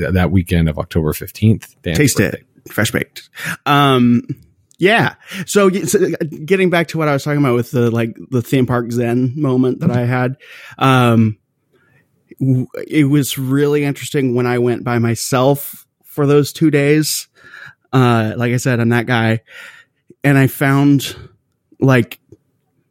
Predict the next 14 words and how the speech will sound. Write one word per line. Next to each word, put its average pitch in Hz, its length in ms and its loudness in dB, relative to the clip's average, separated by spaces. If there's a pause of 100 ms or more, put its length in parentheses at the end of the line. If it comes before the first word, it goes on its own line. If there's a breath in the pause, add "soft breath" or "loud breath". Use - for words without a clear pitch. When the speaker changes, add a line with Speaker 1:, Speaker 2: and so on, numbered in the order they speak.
(120)
Speaker 2:
myself 135 540 2
w-, 120 460 -6 (220)
warring 156 840 0
with 135 260 -2
the 135 100 -2
side 127 340 -2
of 139 100 0
me 147 180 2
that, 131 160 -2
like, 123 220 -4
wants 117 300 -2
to 135 120 -2
win 117 460 0
Disneyland 135 720 0